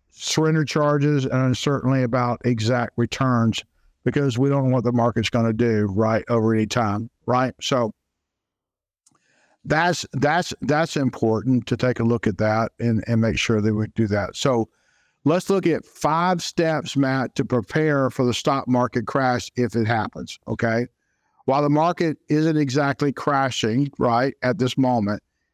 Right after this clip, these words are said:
many big name investors are calling for turbulent times ahead. In fact, stock market crashes are typically only recognizable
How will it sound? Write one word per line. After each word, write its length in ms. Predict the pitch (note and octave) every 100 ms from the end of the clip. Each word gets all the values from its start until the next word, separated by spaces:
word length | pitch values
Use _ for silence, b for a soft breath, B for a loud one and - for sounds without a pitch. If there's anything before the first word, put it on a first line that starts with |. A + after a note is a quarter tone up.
| _
many 240 | C3+ D3+ E3+
big 260 | D#3+ D#3
name 280 | C#3+ D3+ D3+
investors 580 | D3+ C3+ B2 G#2+ C3+ A#2+
are 80 | A#2
calling 320 | - C3 C3
for 140 | B2
turbulent 500 | - C3+ B2 C3+ A2+
times 460 | C#3+ D#3 C3+ C3 B2+
ahead. 420 | C#3 F3+ A2+ A#2+ _ _ _ _ -
In 120 | B2
fact, 340 | E3 D#3 C#3
stock 280 | - D#3+ E3
market 540 | D#3+ D#3 D#3 D#3 C#3+ -
crashes 560 | C#3+ C3+ C3 C#3+ C3+
are 80 | C3+
typically 420 | - C#3+ C#3 C#3
only 220 | C3 C3+
recognizable 800 | B2+ C3+ D3 C3+ B2 B2 B2 B2